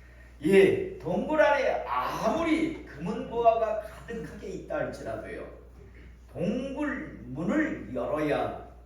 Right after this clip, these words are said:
보물이 있는 동굴 안으로 들어갈 수 있고요. 동굴 문을 열기 위해서는 정확하게 이 주문을 외워야 안으로 들어갈 수 있었습니다.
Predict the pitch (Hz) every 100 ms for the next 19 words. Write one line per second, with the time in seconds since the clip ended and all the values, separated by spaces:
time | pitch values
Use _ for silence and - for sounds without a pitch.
0 | - - 131 175 196 214 - - 190 175
1 | 185 196 180 - 143 156 180 185 - -
2 | - - - - - - 135 135 - -
3 | - 139 127 - - - - 123 120 95
4 | 95 - - - - - - - - -
5 | - - - 160 247 294 294 311 247 -
6 | - 135 151 190 302 302 330 - - -
7 | - 127 135 156 156 - 101 123 131 143
8 | 139 156 180 - 104 - - - - -
9 | 185 190 247 254 220 180 - 185 233 -
10 | - - 131 156 180 220 233 139 107 101
11 | 113 120 139 156 131 - - - - -
12 | - - - - - - - - - -
13 | 107 127 - 151 - 107 - - - -
14 | 113 113 - - - - - - - -
15 | - -